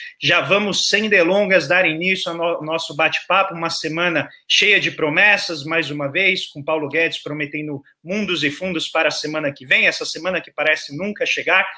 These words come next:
Por enquanto, estamos muito felizes que essa semana não chega, né, e a gente espera que ela jamais chegue. Mas tivemos aqui essa semana uma série de indicativos, e eu vou começar já falando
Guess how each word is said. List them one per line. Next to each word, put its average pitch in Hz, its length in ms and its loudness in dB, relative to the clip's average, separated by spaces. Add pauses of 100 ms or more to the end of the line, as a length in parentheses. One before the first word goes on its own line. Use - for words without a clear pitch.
(180)
Por 208 140 4
enquanto, 220 300 0
estamos 220 500 -2
muito 220 240 -2
felizes 214 540 2
que - 60 -2
essa - 180 -4
semana 156 340 -6
não 180 180 -6
chega, 175 380 -2 (320)
né, 147 180 2
e - 20 6
a 160 40 4
gente 170 200 0
espera 175 400 4
que - 100 0
ela 180 140 4
jamais 175 420 2
chegue. 135 480 -2 (340)
Mas 170 300 2
tivemos 214 520 4
aqui 180 280 0
essa 175 220 2
semana 170 400 -8
uma 170 140 -8
série 220 340 0
de 170 140 -6
indicativos, 175 880 -2
e 156 60 0
eu 160 120 -2
vou 185 140 -4
começar 175 500 -4
já 156 240 0
falando 175 540 -4